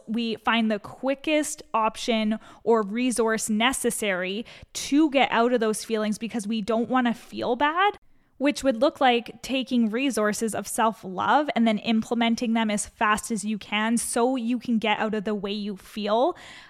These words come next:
But I think that if you actually feel bad and you feel how kind of disappointed you are in yourself,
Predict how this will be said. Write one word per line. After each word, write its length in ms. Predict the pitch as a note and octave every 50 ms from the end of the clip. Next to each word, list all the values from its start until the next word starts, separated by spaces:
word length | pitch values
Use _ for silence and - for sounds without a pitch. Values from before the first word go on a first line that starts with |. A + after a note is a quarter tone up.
| - -
But 380 | G#3+ G3 B3 A#3 G#3+ G#3 - - -
I 280 | - A#3 A#3 A3+ A#3+ A#3+
think 600 | - - _ _ - D4+ D#4+ D4+ B3 A#3 A3+ - -
that 200 | A3 A3 G#3 -
if 140 | A3 - A#3
you 100 | A#3+ -
actually 460 | - A3+ D4 E4 - - - D4 B3+
feel 400 | A3+ - - A#3 B3 B3 A#3+ A#3
bad 640 | G#3+ F#3 - A3 G#3+ G#3+ G3+ F#3 F3+ - D3 - -
and 200 | - A3+ G#3+ G#3+
you 120 | G#3+ G#3+
feel 580 | - - - - - B3+ C4 B3+ B3+ B3 B3 -
how 520 | - - - A#3 A3 G#3+ A3 G#3+ G#3+ G3+
kind 280 | F#3+ - - B3 A#3+ A#3
of 120 | A#3+ G3
disappointed 720 | - A#3 G#3+ - A3+ G#3 - - A#3+ B3 B3+ A#3 A#3+ A3 F#3+
you 160 | G#3+ G#3 G3+
are 120 | G3+ G3+
in 160 | G#3 G#3 G3+ G3+
yourself, 520 | G3+ G3+ F#3+ - - G#3 F#3+ - F#3+ -